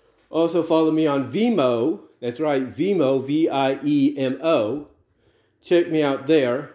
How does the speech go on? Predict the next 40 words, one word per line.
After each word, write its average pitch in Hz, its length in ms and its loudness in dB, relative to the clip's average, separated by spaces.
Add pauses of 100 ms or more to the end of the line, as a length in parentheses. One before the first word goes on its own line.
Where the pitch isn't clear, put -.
(100)
or 123 160 -4
V 156 220 4
I 135 200 2
M 147 400 -2
E 120 180 -6
O, 104 300 -8 (100)
V 135 160 -2
I 127 140 0
M 127 200 -2
E 107 120 0
O. 95 200 -6 (320)
Check 160 180 2
me 156 100 4
out 151 100 2
at 127 140 -2
Vimeo, 139 600 0 (500)
uh, 127 180 -4
for 117 120 -10
content 139 520 -2
there. 151 460 0 (1300)
Also, 170 680 2 (360)
check 170 220 -2
me 160 160 0
out 147 240 -2
at 139 160 -2
deviantart 165 460 2
dot 135 240 -4
com, 165 380 -2 (460)
um, 165 260 2
at 113 140 -2
B 147 120 4
V 156 140 -2
W 143 260 0
nineteen 139 300 -4
seventy-nine, 151 680 -4 (400)
and 151 140 0
at 147 180 0
inkbunny 160 540 0
dot 127 220 -2
net 156 320 0